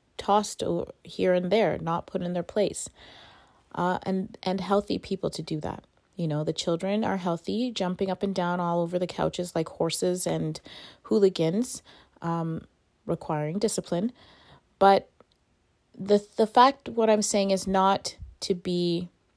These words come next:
"Oh, it's okay, whatever." No, it's how are you gonna handle it?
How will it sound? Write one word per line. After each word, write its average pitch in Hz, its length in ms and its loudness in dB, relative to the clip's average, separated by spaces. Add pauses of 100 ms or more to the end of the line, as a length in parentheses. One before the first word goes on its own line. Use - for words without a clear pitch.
(140)
"Oh, 285 280 4
it's 269 200 2
okay, 214 600 4
whatever." 185 680 4 (420)
No, 233 320 6
it's - 480 0 (800)
how 226 420 4
are 226 80 4
you 208 140 0
gonna 190 240 -2
handle 180 520 -4
it? 170 140 -6